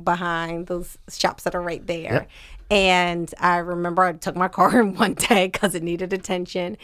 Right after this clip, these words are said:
Speaker 1: And he said to me, "Ah, Market Street never looked the same since the fires." "Sir? Er? What fires?" Um, and he, he is the one who told me about it. Um, and again, I said earlier, I've been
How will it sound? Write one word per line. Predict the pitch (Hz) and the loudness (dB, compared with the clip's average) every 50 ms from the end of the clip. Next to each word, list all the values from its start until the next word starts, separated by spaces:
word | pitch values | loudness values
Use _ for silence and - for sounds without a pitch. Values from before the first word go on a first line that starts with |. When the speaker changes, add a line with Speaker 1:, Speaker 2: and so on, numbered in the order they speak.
| - - - - - - - _ - | -16 -16 -14 -14 -14 -16 -8 _ 4
Speaker 1:
And | 202 208 208 214 | 6 6 6 6
he | 240 277 | 4 2
said | 254 277 254 - | 4 2 2 2
to | 240 | 2
me, | 226 214 202 | 0 2 6
"Ah, | 220 247 262 262 247 | 6 6 6 6 4
Market | 233 233 240 240 254 | 2 0 0 0 -2
Street | - - 247 208 | -6 -4 -2 -2
never | 202 220 233 240 | 0 0 0 0
looked | 240 226 - | 0 -2 -2
the | 247 233 | -4 -6
same | - - 226 226 226 226 | -2 0 0 2 2 0
since | 220 - 226 214 208 - | 0 -2 -2 -2 -2 0
the | - 220 | -2 0
fires." | - - 220 196 196 185 175 160 160 165 175 - - - - - - - - - - - - - - - | 4 6 8 8 8 6 2 -4 -6 -10 -12 -14 -16 -20 -20 -20 -20 -20 -20 -20 -20 -20 -20 -20 -20 -20
"Sir? | - - - - 339 466 587 - - - _ - - - - - - - | -4 4 6 6 6 6 4 0 -6 -20 _ -20 -20 -20 -20 -6 0 4
Er? | - 523 679 698 - - _ _ _ _ _ | 4 4 4 2 0 -8 _ _ _ _ _
What | - 277 508 554 453 - | 6 10 10 10 10 10
fires?" | - 220 180 160 - - - - - - - - - - - - - - _ _ - | 4 2 2 2 -2 -8 -8 -8 -8 -8 -10 -14 -16 -20 -20 -20 -20 -20 _ _ 10
Um, | 190 196 185 185 185 180 180 185 190 185 - - - | 10 12 12 12 10 8 6 2 -2 -6 -6 0 2
and | 196 190 190 185 185 185 185 185 185 185 180 170 - - | 2 4 4 2 0 0 -2 -2 -2 -4 -6 -6 -10 -12
he, | - - - - 214 196 190 185 185 185 - - | -8 -2 -2 0 0 0 -4 -4 -6 -8 -8 -10
he | - - - 233 247 262 233 | -8 -2 0 0 0 2 0
is | 226 226 - | 0 0 0
the | 214 196 | 0 -2
one | 180 180 170 170 170 175 | 0 -2 -2 -2 -4 -6
who | 170 180 180 | -6 -6 -8
told | 175 - 180 170 170 185 196 | -4 0 0 0 0 0 -4
me | 190 185 175 - | -4 -4 -4 -4
about | - 175 175 165 160 156 147 113 117 | -4 -2 -2 -2 -2 -2 -4 -4 -4
it. | 107 98 - - _ _ _ - | -4 -6 -6 -12 _ _ _ -2
Um, | 160 165 156 151 147 - 107 104 113 110 101 165 - - _ _ _ _ _ _ _ _ _ _ _ - - | 0 0 0 0 -2 -4 -6 -8 -10 -12 -12 -14 -16 -20 _ _ _ _ _ _ _ _ _ _ _ -6 -2
and | 202 196 190 190 | 0 0 0 0
again, | 185 170 196 190 190 202 220 233 - | 0 0 0 0 0 -2 -4 -6 -4
I | - 208 233 | -4 -6 -4
said | - - 180 175 - | -2 -2 -2 -2 -2
earlier, | - 175 180 180 180 180 180 | -4 -4 -4 -4 -4 -2 -2
I've | 185 185 185 180 185 185 - - 175 180 | 0 0 0 -2 -4 -8 -16 -14 -8 -2
been | 160 185 165 180 185 185 175 - | -2 0 0 0 -4 -6 -8 -10